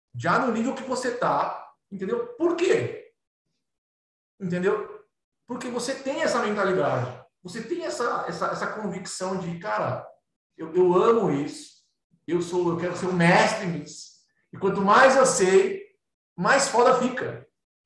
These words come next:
Entende? Aí, quando você faz isso com o teu trabalho, com o teu relacionamento,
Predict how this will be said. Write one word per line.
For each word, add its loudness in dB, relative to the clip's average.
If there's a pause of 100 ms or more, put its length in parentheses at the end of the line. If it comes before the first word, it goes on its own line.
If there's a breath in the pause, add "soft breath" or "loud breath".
(760)
Entende? -4
Aí, 0 (760)
quando -2
você -2
faz -2
isso -8
com -10
o -10
teu -4
trabalho, 2 (140)
com -12
o -10
teu -6
relacionamento, -4